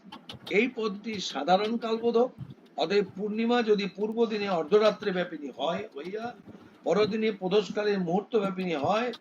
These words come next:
তাহলে মুখ্য কালের অর্থাৎ প্রদোষের অনুরোধে পরদিনে লক্ষ্মী পূজা করিবে। যখন পূর্ণিমা পূর্ব দিনে অর্ধরাত্র পাইবে কিন্তু পরদিনে প্রদোষকালের মুহূর্ত পাইবে না,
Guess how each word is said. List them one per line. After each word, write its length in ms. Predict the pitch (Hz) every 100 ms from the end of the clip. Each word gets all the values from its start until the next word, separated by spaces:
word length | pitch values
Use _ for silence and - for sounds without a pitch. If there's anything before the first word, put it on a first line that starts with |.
| _ _ _
তাহলে 420 | 143 170 180 190
মুখ্য 380 | 180 185 196 196
কালের 420 | 208 214 202 214 220 - - -
অর্থাৎ 260 | - 147 147
প্রদোষের 480 | 170 196 185 190 196
অনুরোধে 400 | 185 202 202 214
পরদিনে 460 | 190 180 175 190
লক্ষ্মী 320 | 185 165 -
পূজা 180 | 151 165
করিবে। 400 | 180 117 95 - - - - - - - - _ - - - - - - - - - - - - - - - - - - - - _ - _ - -
যখন 320 | 165 214 208
পূর্ণিমা 460 | 208 226 240 247
পূর্ব 360 | 214 202 240 247
দিনে 180 | 240 247
অর্ধরাত্র 580 | 226 196 220 214 226 220
পাইবে 360 | 226 214 226
কিন্তু 240 | 202 190 185
পরদিনে 500 | 185 208 208 220 220
প্রদোষকালের 600 | 208 202 185 208 214 196
মুহূর্ত 340 | 180 185 202
পাইবে 260 | 185 170 185
না, 300 | 196 226 -